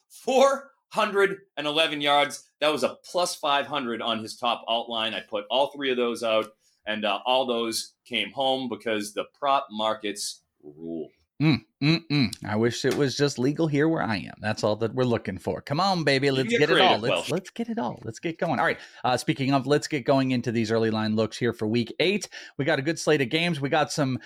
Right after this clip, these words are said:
Speaker 2: adjusted Thor lines at the end we're gonna take a look at for some Tuesday action. And, um, Froton has already pinpointed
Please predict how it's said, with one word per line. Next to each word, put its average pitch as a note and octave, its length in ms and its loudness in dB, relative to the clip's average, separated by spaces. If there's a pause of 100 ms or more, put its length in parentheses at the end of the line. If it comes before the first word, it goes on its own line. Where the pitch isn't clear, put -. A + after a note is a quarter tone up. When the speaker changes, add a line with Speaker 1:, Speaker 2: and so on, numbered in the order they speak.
(160)
Speaker 2:
adjusted C#3+ 640 0
Thor D#3+ 220 4
lines D#3 320 0
at B2+ 100 -2
the A#2+ 160 0
end C#3 100 2
we're D3 100 -4
gonna D3 140 0
take D3 220 0
a D3+ 60 0
look C#3 180 0
at D#3 220 2
for C#3 160 2
some A2+ 160 -4
Tuesday G#3+ 580 2
action. A2 580 -2 (300)
And, B2+ 380 2
um, A#2 440 4
Froton C#3 360 2
has A2+ 160 -2
already A2+ 260 2
pinpointed A2+ 800 0